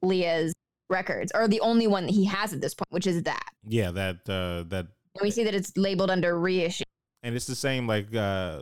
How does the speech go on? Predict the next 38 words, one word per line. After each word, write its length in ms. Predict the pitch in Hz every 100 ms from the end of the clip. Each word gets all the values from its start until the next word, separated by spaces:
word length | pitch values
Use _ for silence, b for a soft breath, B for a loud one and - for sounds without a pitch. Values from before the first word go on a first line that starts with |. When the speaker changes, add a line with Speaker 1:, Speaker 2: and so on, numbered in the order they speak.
| -
Speaker 2:
look 380 | 104 104 104 104
on 140 | 101
it. 160 | 98 95
It 100 | 90
has 340 | 95 95 92
the, 240 | 98 92 90
um, 500 | 87 85 80 76 - _
sky 380 | - - 104 95
blue 360 | 90 95 92 92
with 120 | 90
the 80 | 95
little 200 | 95 92
rainbow 500 | 90 90 90 90 87
sticker 400 | - 87 95 90
on 180 | 87 85
there 180 | 85 87
and 80 |
everything 260 | 85 82 85
like 180 | 87 82
that. 200 | 87 -
So 80 | 90
you 80 |
know 160 | 92 95
it's 100 | 90
kind 160 | - 98
of 40 |
the 80 | 85
same 440 | - 98 90 85 87
one. 300 | 85 73 80 _ _ _ _ -
He 100 | 110
takes 240 | 120 110
that 200 | 117 101
vinyl 360 | 104 101 95 95
out. 240 | 92 - _ _ _ _
He 80 | 110
starts 280 | 107 101 -
playing 480 | - 135 143 107 87
it, 180 | 90